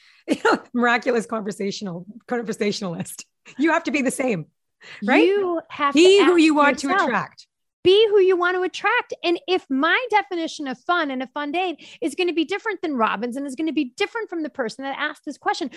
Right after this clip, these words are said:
Speaker 2: So I can't give you a list of ten questions that are gonna provide for a fun date. I can give you a list of ten questions that might have you have more provocative conversations during the date, but you seem to know what you want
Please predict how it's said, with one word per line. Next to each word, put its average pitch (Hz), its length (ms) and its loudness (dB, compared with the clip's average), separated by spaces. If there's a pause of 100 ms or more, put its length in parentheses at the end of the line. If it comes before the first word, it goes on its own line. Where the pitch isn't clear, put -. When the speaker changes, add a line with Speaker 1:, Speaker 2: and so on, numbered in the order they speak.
(140)
Speaker 2:
So - 260 0
I 359 240 2
can't 381 380 -6
give 269 180 -2
you 330 220 2
a 240 80 2
list 254 220 -2
of 240 80 -10
ten 311 240 -6
questions 349 340 0
that 262 100 4
are 262 60 -4
gonna 262 140 -2
provide 311 540 2 (120)
for 285 120 -4
a 262 140 -8
fun 254 220 -8
date. 294 340 -8 (280)
I 302 80 -2
can 311 160 -8
give 262 160 -8
you 247 100 -8
a 214 80 -6
list 214 160 -10
of 196 120 -14
ten 190 260 -10
questions 233 520 -6 (280)
that 240 200 0
might 214 360 -2
have 214 260 -4
you 202 140 -4
have 190 180 -2
more 185 140 0
provocative 165 640 -2
conversations 214 880 -2 (280)
during 233 220 0
the 226 80 -4
date, 254 300 -2
but 302 100 -8
you 285 240 -2
seem 349 520 -4
to 320 160 -8
know 269 540 2 (280)
what 262 240 0
you 262 180 -4
want 269 380 0